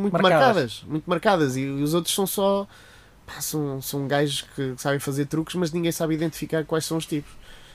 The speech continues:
Speaker 1: Eh, e acho que é isso que
Speaker 2: Pois, neste
Speaker 1: torna a
Speaker 2: caso,
Speaker 1: coisa interessante.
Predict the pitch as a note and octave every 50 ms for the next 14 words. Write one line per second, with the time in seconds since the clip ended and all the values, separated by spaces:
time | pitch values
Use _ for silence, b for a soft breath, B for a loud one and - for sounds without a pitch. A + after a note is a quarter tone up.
0 | B B B - - - A#2 A2+ A2+ A2+ A2+ A2 A2 A2 A2+ A2+ A2+ A2 A2 A2
1 | - - - B2 A#2+ A#2 A2+ - - - - A#2+ B2 A#2+ A#2+ A#2+ A#2 A#2 A#2+ -
2 | - - - - - - - - - D#3 C#3+ C#3+ C#3 C3 B2 B2+ C#3 C#3 C3 B2
3 | C3 B2 - - C3+ A#2 A2